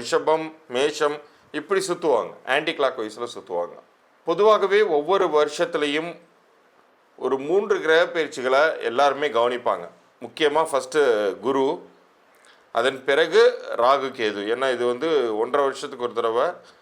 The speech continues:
என்ன விதமான மாறுதல்களை ஏற்படுத்துதுங்கிறத பார்ப்பாங்க. இதெல்லாம் ரொம்ப நாள் கழித்து மாறக்கூடியது, ஒரு கிரகத்திலிருந்து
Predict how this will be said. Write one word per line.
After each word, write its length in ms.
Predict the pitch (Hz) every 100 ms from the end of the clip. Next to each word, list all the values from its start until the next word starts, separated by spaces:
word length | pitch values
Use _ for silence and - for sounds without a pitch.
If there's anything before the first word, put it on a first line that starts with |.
| _ _ _ - 117
என்ன 160 | 135 135
விதமான 380 | 123 120 120 110 107
மாறுதல்களை 520 | 123 120 120 107 104 107
ஏற்படுத்துதுங்கிறத 840 | 110 107 104 98 104 98 95 101 -
பார்ப்பாங்க. 400 | 101 101 101 101 143 175 - _ _ _ - 131
இதெல்லாம் 280 | 143 175 156 135
ரொம்ப 200 | 170 175 180
நாள் 200 | 208 -
கழித்து 380 | 147 180 180 214
மாறக்கூடியது, 760 | 170 135 139 139 120 104 87 - 113
ஒரு 100 | 107 104
கிரகத்திலிருந்து 640 | 117 127 127 113 117